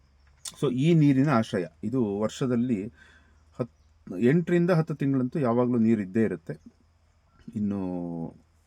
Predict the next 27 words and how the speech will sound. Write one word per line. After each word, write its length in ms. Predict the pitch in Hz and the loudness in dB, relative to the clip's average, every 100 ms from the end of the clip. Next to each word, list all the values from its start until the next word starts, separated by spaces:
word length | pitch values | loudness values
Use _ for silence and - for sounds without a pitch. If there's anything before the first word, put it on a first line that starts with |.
| _ _ _ _ _ _ _ _ _ _ 131 | _ _ _ _ _ _ _ _ _ _ -2
ಮಳೆ 280 | 123 143 | 2 4
ಆಶ್ರಯ, 380 | 120 104 - 107 151 - | 2 0 -4 -6 -6 -8
ಮಳೆ 180 | 104 104 101 98 95 92 - - | -6 -4 -4 -4 -4 -4 -6 -8
ಆಧಾರದ 360 | 101 101 101 90 | -6 -4 -4 -4
ಮೇಲೆ 460 | 92 131 117 87 | -6 -4 -4 -4
ಸ್ವಲ್ಪ 240 | 82 90 87 | -6 -10 -8
ಹೆಚ್ಚು 280 | 90 85 | -10 -10
ಕಮ್ಮಿ 200 | - 92 | -10 -8
ಆಗಬಹುದು. 540 | 95 98 92 87 90 160 _ _ _ - | -4 -4 -4 -6 -8 -10 _ _ _ -6
So 100 | 113 | -2
ಹಳೆ 180 | 123 151 | 2 4
ರೋಬಸ್ಟ 400 | 135 123 117 131 | 2 2 0 -2
ಇದೆ, 280 | 110 127 - - | -2 -4 -8 -12
ಎಲ್ಲ 400 | 107 110 120 113 | -6 -2 0 0
ಕಾಫಿ 340 | 110 113 - | 0 -4 -2
ಗಿಡಗಳು 320 | 110 107 113 123 | -4 -4 -4 -2
ಹೆಲ್ದಿ 260 | 104 110 | -2 0
ಆಗಿದ್ದಾವೆ. 440 | 110 104 90 110 156 | 0 0 -2 -4 0
ಇನ್ನೂ 180 | 127 | 0
ಸಾಕಷ್ಟು 760 | 120 120 123 - 113 104 98 95 | 0 -2 -4 -6 -4 -4 -4 -6
ಗಿಡಗಳು 300 | 101 104 104 | -6 -6 -4
ನೆಡ್ಲಿಕ್ಕೆ 380 | 98 104 120 90 | -6 -4 -4 -4
ಅವಕಾಶ 320 | 98 107 104 | -6 -8 -6
ಇದೆ, 240 | 92 110 | -8 -8
ಬೇಕಾದಷ್ಟು 460 | 113 92 104 104 92 | -10 -8 -6 -6 -6
ಜಾಗ 160 | 95 | -6
ಇದೆ. 200 | 104 98 | -4 -4